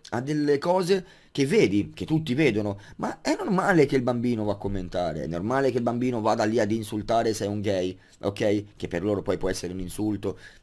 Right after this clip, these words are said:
L'hai detto tu stesso, sono bambini, te lo ripeto, io sono bambini, io sono seguito anche da bambini,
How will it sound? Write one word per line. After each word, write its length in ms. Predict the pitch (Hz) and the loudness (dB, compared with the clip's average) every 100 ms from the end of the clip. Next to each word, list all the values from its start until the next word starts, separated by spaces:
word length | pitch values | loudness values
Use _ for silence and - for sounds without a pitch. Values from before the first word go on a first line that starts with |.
| - | -4
L'hai 100 | 90 | -2
detto 180 | 82 104 | -2 -4
tu 60 | |
stesso, 320 | 117 98 98 80 | -4 -4 -4 -6
sono 160 | 98 | -4
bambini, 480 | 110 98 98 110 71 | -4 -2 -4 -4 -6
te 100 | - | -4
lo 60 | 82 | -4
ripeto, 320 | 82 90 95 | -2 -4 0
io 160 | 139 | -2
sono 240 | - 95 90 | -2 -8 -6
bambini, 380 | 90 127 104 131 | -4 -2 -2 -2
io 80 | |
sono 160 | 107 92 | -4 -4
seguito 360 | 101 107 110 - | -2 -2 -2 0
anche 500 | 104 98 95 82 78 | 2 2 -2 -8 -8
da 120 | - | -8
bambini, 420 | 80 87 87 90 | -6 -6 -6 -8